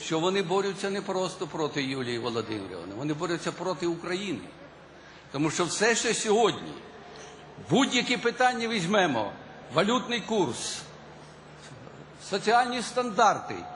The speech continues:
І все, все, все, вони спрямовані не проти Юлії Володимирівни Тимошенко. Вони спрямовані проти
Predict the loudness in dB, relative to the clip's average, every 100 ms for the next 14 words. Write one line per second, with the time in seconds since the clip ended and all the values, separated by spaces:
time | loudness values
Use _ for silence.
0 | -14 -16 -4 -2 0 2 4 4 2 0
1 | 2 0 4 4 4 2 0 -14 -12 -10
2 | 2 4 6 6 6 2 0 -2 -10 -8
3 | -2 0 0 2 4 4 2 0 2 4
4 | 4 4 4 4 2 0 -2 -6 -8 -8
5 | -8 -8 -10 -8 -4 -4 -2 0 2 2
6 | -2 -2 2 6 6 4 0